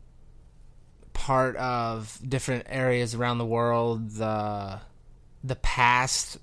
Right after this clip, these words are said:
that, even if it's not haunted, and even if you don't experience something, you still know, like,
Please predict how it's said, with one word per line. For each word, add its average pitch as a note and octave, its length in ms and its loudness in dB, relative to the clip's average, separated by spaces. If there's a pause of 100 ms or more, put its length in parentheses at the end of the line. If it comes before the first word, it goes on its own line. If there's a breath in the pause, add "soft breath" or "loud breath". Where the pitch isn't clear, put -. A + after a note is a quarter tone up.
that, A#2 400 -4 (800 soft breath)
even G3+ 240 6
if F3 100 8
it's D#3 140 -2
not D#3 320 8
haunted, D#3+ 720 4 (560)
and C3+ 100 -2
even D3+ 120 2
if C#3+ 100 -2
you D3 60 2
don't D3 100 2
experience C#3 600 0
something, D#3 320 4
you B2+ 100 2
still D3+ 460 2
know, C#3+ 420 4
like, B2 360 -2